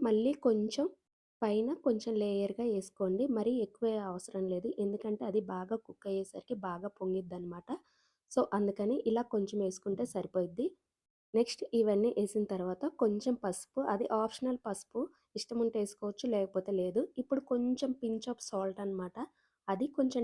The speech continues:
టేస్ట్ కోసం అంతే, already మనం వేసాం కాబట్టి అవసరం లేదు. But ఏంటంటే కొంచెం pinch of salt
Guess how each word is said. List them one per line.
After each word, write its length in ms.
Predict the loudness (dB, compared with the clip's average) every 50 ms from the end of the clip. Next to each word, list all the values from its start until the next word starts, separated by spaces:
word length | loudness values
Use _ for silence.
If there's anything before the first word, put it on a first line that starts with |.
| 0 0
టేస్ట్ 320 | 0 0 0 -2 -4 -12 -18 -2 0
కోసం 300 | 0 0 0 0 -2 -2 -2 -2
అంతే, 240 | -2 -2 -2 -2 -4 -2
already 400 | 0 0 0 0 0 0 0 0 0
మనం 180 | 0 0 0 0
వేసాం 380 | 0 0 0 -2 -6 -6 -8 -6
కాబట్టి 460 | -6 -6 -8 -6 -8 -8 -4 -4 -6 -6 -6 _ _ _ _ _ _ 2
అవసరం 360 | 2 2 2 2 0 2 2 2 2
లేదు. 180 | 2 2 2 0 0 0 0
But 160 | 0 0 2 0
ఏంటంటే 420 | 2 2 2 2 0 -2 -2 -2 -6 -2 0
కొంచెం 460 | 0 2 2 0 -2 -2 -2 -4 -4 -4 _ _ _ _ _ _ _
pinch 200 | 0 0 2 0 -2
of 100 | -2 -2
salt 360 | -2 -2 0 2 2 2 0